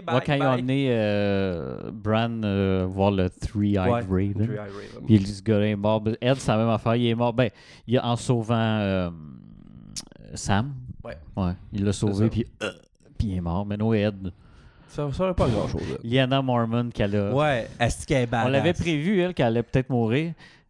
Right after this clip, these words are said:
Speaker 2: Mais, euh, je m'attendais pas comme ça.
Speaker 1: Non, c'est ça, par un fucking troll,
Speaker 2: C'était-tu,
Speaker 1: puis
Speaker 2: euh, genre, euh, David et Goliath, tu sais ?
Speaker 1: Ouais, je pense, moi, je
Speaker 2: Ce
Speaker 1: pense que ouais,
Speaker 2: principe,
Speaker 1: c'est le
Speaker 2: là,
Speaker 1: même
Speaker 2: de
Speaker 1: petit principe de David et
Speaker 2: petit
Speaker 1: Goliath. Ouais, c'est clairement ça.
Speaker 2: Mais, mais c'était, mais il s'est pas fait snapper ensemble, David,
Speaker 1: Non,
Speaker 2: non ?
Speaker 1: non, mais c'est ça.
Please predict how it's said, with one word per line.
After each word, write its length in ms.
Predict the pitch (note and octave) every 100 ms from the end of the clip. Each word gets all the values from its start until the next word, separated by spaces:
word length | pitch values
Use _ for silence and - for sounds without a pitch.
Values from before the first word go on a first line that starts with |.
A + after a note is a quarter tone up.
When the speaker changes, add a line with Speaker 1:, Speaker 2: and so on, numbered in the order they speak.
| -
Speaker 2:
Mais, 280 | A2+ A#2 A2+
euh, 60 | A2+
je 80 | G#2+
m'attendais 380 | A2+ B2+ A#2 A2+
pas 100 | C3+
comme 280 | - G#2+ F#2+
ça. 180 | - - - -
Speaker 1:
Non, 220 | B2 D#3 D3+
c'est 100 | B2+
ça, 140 | D3+
par 180 | C#3 A#2
un 80 | A2+
fucking 520 | - - A#2 B2+ A#2
troll, 340 | - A2+ A#2 C3
Speaker 2:
C'était-tu, 260 | A#2 -
Speaker 1:
puis 180 | D3+ F#3
Speaker 2:
euh, 240 | C#3+ A2+ G#2
genre, 260 | G#2 A2 G#2
euh, 180 | F#2+ F#2
David 380 | G#2 F#2+ A2
et 60 | G#2
Goliath, 440 | G#2 F2+ F#2 B2+ -
tu 80 | -
sais ? 40 | C3 C3
Speaker 1:
Ouais, 180 | A2 A2
je 80 | -
pense, 140 | A2
moi, 100 | G#2+
je 60 | A2+
Speaker 2:
Ce 60 | A2+
Speaker 1:
pense 120 | G#2+
que 100 | G#2
ouais, 80 | G2
Speaker 2:
principe, 240 | G2+ G#2
Speaker 1:
c'est 100 | A#2
le 80 | G2+
Speaker 2:
là, 80 | G2+
Speaker 1:
même 80 | G2
Speaker 2:
de 60 |
Speaker 1:
petit 120 | F2+ -
principe 300 | G#2 G2 G2+
de 100 | G2
David 140 | G2
et 20 | G2+
Speaker 2:
petit 60 |
Speaker 1:
Goliath. 160 | G#2 F#2
Ouais, 60 | -
c'est 100 | A2
clairement 420 | A2+ G2+ G#2 G2+
ça. 200 | - A2
Speaker 2:
Mais, 220 | A2 A2+ A2+
mais 140 | A#2
c'était, 240 | - A2 F#2+ - A#2+ - - G#2
mais 100 | A2
il 40 |
s'est 140 | - A2
pas 120 | A2+
fait 180 | - A2+
snapper 560 | - A2 G2 - C#3+
ensemble, 340 | A#2+ A2+ C#3 C#3+
David, 280 | A#2 A2+ C3+
Speaker 1:
Non, 120 | C#3
Speaker 2:
non ? 180 | C#3+ D3
Speaker 1:
non, 60 | A#2+
mais 220 | A#2 A#2
c'est 100 | -
ça. 140 | -